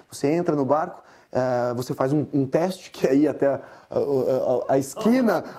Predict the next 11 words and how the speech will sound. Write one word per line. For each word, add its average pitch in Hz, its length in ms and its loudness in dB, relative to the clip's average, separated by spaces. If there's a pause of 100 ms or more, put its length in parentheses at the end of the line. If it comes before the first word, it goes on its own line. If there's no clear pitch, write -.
(160)
literalmente 220 580 4
a 202 40 4
esquina 208 480 0
da 165 100 2
cidade, 185 380 2
que - 100 -2
a, 156 40 4 (260)
a 151 140 0
cidade 156 260 0
é 151 40 2
toda, 151 320 -2